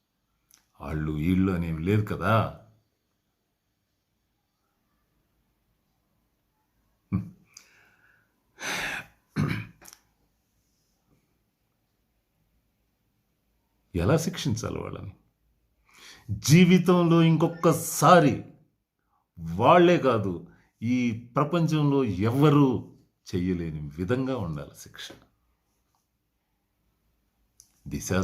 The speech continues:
చట్టాలు ఏమయ్యాయి? నిర్భయ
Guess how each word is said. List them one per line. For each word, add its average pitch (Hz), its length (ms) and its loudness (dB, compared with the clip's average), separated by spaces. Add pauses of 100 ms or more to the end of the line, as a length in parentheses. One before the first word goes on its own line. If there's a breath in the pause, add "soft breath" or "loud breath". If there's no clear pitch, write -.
చట్టాలు 107 420 0 (160)
ఏమయ్యాయి? 117 580 -2 (1600)
నిర్భయ 92 580 -2